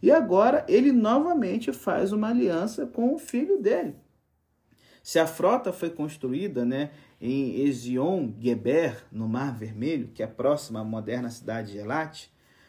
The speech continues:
presumidamente os navios seriam do tipo que poderiam navegar para Tarsis, isso é, navios oceânicos,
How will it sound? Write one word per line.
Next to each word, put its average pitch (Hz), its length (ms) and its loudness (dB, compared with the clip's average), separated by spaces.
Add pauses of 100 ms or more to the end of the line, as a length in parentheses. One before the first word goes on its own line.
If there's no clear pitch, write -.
(220)
presumidamente 208 1000 4
os 165 60 -8
navios 160 360 -4
seriam 170 260 -2
do 196 100 -6
tipo 233 380 -8
que - 120 -16
poderiam 175 400 -2
navegar 175 580 -4
para 208 160 -6
Tarsis, - 640 0
isso 131 280 -2
é, 120 220 4 (220)
navios 120 440 -4
oceânicos, 160 760 -2